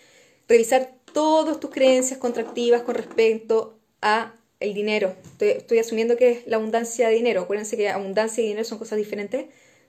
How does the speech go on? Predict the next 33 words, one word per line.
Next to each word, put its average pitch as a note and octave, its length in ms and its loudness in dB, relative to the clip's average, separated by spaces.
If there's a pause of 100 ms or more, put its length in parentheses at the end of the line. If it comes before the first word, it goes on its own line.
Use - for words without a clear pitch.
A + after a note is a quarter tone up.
de G#3 80 -4
cómo G#3+ 140 -4
nosotros A3 300 -2
lo, G#3+ 220 2
lo G#3 140 -4
explicamos. A3 600 -4 (580)
Entonces, A#3 300 -4
en A#3 80 -2
este A#3 160 0
caso, A#3 540 -2 (260)
eh, G#3 600 -2
es, - 340 -2 (200)
tenés G#3+ 200 0
que G#3+ 60 -16
hacer A#3 160 0
ese A#3 160 -4
trabajo, G#3+ 320 -2
¿cierto? - 480 -4 (1300)
Todo C4 180 6
tu-, C4 180 -6
todos F4+ 340 -2
tus F#4 100 -4
programas C#4+ 360 0
de B3 60 -14
escasez. F3+ 440 -8
Hay A#3 100 -2
que A#3+ 80 -4
trabajar A3+ 340 -4
todos D4 300 2
los D#4 120 -4
programas B3+ 360 0
de - 60 -20
escasez. - 460 -16